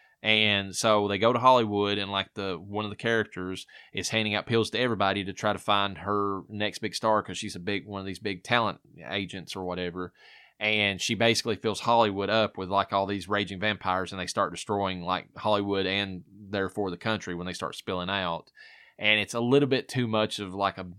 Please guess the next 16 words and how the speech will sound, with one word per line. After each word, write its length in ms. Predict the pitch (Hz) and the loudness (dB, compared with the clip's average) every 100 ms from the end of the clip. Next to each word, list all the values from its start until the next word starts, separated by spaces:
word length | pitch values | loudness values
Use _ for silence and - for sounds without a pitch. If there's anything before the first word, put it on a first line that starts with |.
| _ _ | _ _
you 160 | - 104 | -8 -4
know, 180 | 98 95 | -2 0
like, 220 | 95 - | -2 -2
a 140 | 87 | -6
what 240 | 87 101 95 | -6 -6 -6
the 80 | 101 | -4
fuck 280 | 104 95 | -2 -2
ending 400 | 98 101 98 98 | -2 -2 -2 -4
for 240 | 92 98 90 | -6 -8 -6
how 180 | 90 101 | 0 0
the 80 | 92 | 0
show 400 | - 107 95 85 | -2 0 0 -2
started, 580 | - - 107 95 78 73 | -8 -4 0 0 -2 -6
because 240 | 85 98 87 | -8 -6 -6
it 80 | |
started 460 | - 101 101 95 95 | -4 -2 0 0 -6